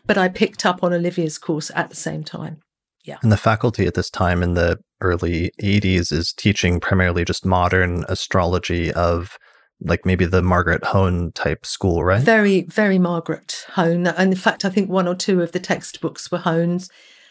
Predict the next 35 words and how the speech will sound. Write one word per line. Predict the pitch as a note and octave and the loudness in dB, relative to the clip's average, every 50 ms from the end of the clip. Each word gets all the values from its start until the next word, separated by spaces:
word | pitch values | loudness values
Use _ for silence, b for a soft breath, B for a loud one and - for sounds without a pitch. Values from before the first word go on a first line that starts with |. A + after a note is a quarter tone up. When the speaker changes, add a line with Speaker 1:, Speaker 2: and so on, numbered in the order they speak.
| b b | b b
Speaker 1:
Um, | - G#3+ A3 A3 G3+ | 2 4 4 4 4
and | G3 A3 G#3+ | 4 4 4
she, | - - - D#4 D#4+ D4 - - - - F#3+ - - F3+ - - - | 4 4 4 6 6 6 4 0 -8 -14 -12 -8 -8 -10 -10 -10 -6
as | - G3+ - | -4 0 2
I | C#4 D#4+ | 2 4
recall, | C#4+ A#3+ A#3 - - - C#4+ B3 F3+ E3 | 4 2 0 0 2 4 4 4 4 4
she | - - - C#4+ E4 F4 | 2 0 2 2 2 2
was | D4 A#3+ - | 2 2 0
actually, | A3+ - - - - - D3 C3+ C3 D3+ E3+ F#3 | 0 -2 -2 -6 -4 -4 -2 -4 -4 -4 -4 -6
although | F#3+ F#3+ A3 C4 C#4 B3+ F#3+ F#3 | -4 -2 -2 -2 0 -2 -2 -4
it's | D#3+ E3+ - - - | -6 -10 -10 -12 -14
contemporary | - - - E3+ - - G3+ F#3+ F#3 F#3 - E3 D#3+ | -12 -12 -12 -10 -6 -4 -2 -2 -4 -4 -4 -4 -4
and | D#3+ D#3 | -4 -4
everything, | D#3 - D#3+ D3+ - - - D#3+ E3 D#3+ b b b b b b b b b | -6 -8 -10 -12 -12 -12 -12 -12 -14 -14 b b b b b b b b b
she | - - - C#4+ E4+ | -6 0 2 4 6
was | F#4+ F4+ E4+ - | 6 4 4 2
actually | C#4 - - - - A3 G3+ | -2 -2 -2 -4 -2 -2 -2
far | G3+ - - A3+ B3 | 0 0 -2 0 2
more | A#3+ A3 F3+ F#3 | 2 0 0 0
cautious | - - - A#3 A3+ A3+ - - - D#3+ C#3+ C3 - - - - - - _ _ _ _ _ _ _ _ _ - | -4 -2 0 2 2 2 0 0 -4 -4 -6 -6 -8 -8 -6 -8 -8 -12 _ _ _ _ _ _ _ _ _ -4
about | F#3+ G#3 F#3 E3 | 0 0 0 0
some | - - G3 F3+ | 2 2 2 2
of | E3 | 2
the | E3+ D#3+ | 0 -2
changes | - - F#3+ F#3 F#3+ G3 F#3 F#3+ F3 E3+ - - - | -2 0 2 2 2 2 2 0 0 -2 -2 -4 -4
that | F3+ D#3 - | -4 -2 -2
were | F3 E3 | -2 0
being | F#3 F#3 F3 F3 F3 E3+ | 0 0 0 0 0 -2
made | E3+ E3+ E3 D#3+ D#3+ E3 - | -2 -2 -2 -2 -4 -4 -4
than | - F3+ F3 | -4 -4 -2
I | F#3 F3+ | -2 -4
think | F#3 - A3 G3+ - - _ _ _ _ - | -2 0 -2 -2 -2 -4 _ _ _ _ -6
perhaps | G3+ F3+ F#3 - - G3 | -6 -6 -6 -4 -2 -2
others | F#3 F#3+ F#3 D#3+ D3+ E3 - - | 0 0 0 -2 -2 -4 -6 -8
were. | - C#3+ C#3+ D3 E3+ F3+ | -8 -8 -6 -6 -6 -8